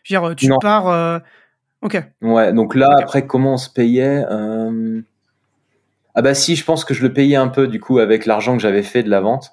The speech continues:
Speaker 2: Je me rappelle
Speaker 1: Ok.
Speaker 2: plus trop, mais je pense qu'on se payait vraiment un petit salaire pour vivre, quoi.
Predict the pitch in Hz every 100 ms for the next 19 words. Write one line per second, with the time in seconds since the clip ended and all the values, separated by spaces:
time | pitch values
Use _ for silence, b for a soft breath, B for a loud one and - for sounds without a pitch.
0 | - 101 104 101 170 143 113 127 110 101
1 | 95 117 113 104 98 - 107 113 101 101
2 | 107 95 - - 113 110 - 92 104 110
3 | - 95 85 85 78